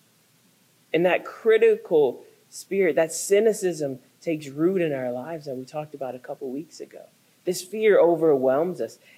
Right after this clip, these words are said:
And then we end up starting to put pain and loss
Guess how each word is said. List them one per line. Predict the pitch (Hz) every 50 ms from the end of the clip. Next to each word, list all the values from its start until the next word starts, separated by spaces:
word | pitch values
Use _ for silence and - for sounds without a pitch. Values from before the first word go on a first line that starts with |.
| _ -
And | 180 185
then | 202 202
we | 202 208 -
end | - 214 240 294 285
up | 294 247 226 -
starting | - - 208 208 208 202
to | 190
put | - - 185 - - - -
pain | - - 185 180 190 202 214 226 240 247 247 247 247 247 - _ _ _ _ -
and | 160 160 165 151 147 156
loss | 175 202 208 190 160 127 117 135 143 - - -